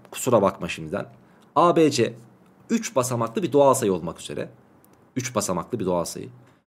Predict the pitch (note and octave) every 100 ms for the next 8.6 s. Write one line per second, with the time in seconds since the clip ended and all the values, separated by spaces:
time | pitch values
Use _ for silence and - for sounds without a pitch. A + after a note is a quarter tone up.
0 | _ C3 D#3+ E3 B2+ - C3+ D3 C#3+ -
1 | C#3 C3 G#2 - - C3+ C#3+ - F#2+ C#3
2 | B2 B2 - A#2+ - G2+ B2+ - - -
3 | _ _ _ C3 D#3 D#3+ E3 E3+ E3 -
4 | D3+ D#3 D3+ - - D3 C#3+ D3+ - A#2+
5 | C#3 C3+ C3+ C3 C3+ D3 G#2+ - F#2 D#2+
6 | E2 - D2 E2 A#2+ - - B2 C3+ E3+
7 | E3 D3 - E3 D#3+ D#3+ - - D#3+ C3+
8 | C3 B2 D3 C#3+ A#2